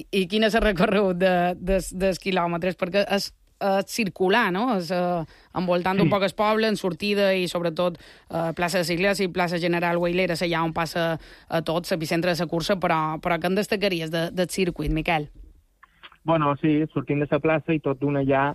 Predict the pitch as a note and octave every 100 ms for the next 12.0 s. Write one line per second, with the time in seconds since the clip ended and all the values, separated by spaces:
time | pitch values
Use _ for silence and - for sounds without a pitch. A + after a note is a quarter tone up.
0 | - C3+ B2 A#2+ A#2 B2 B2+ B2+ B2+ B2+
1 | - A#2+ A#2+ B2 A#2+ B2 C3 - B2 A#2+
2 | A#2+ - A2+ B2+ A#2+ - - _ - F#3+
3 | E3 A3+ A#2+ A2+ A2 A2 A2 A2 A2 -
4 | - _ _ _ _ - A#2+ A#2 C#3 B2+
5 | A#2+ - A#2+ B2 B2 A#2 A#2 A2+ A2+ C3+
6 | B2+ A#2+ A#2 C3 B2 B2+ B2 B2 B2 B2
7 | B2 B2 A#2+ A#2+ A#2 A2+ A#2 A2 A#2+ -
8 | A#2 A2+ A2 A2+ A#2 B2 B2+ A#2+ A#2 A#2
9 | A#2 A#2+ A#2+ A#2 A#2 A#2+ - A#2 A#2+ A2+
10 | A#2+ B2 A#2 A#2+ A2+ G#2+ A2 A2 A2+ A2
11 | A2+ A2+ A#2+ A2+ - A#2 A#2 A#2 B2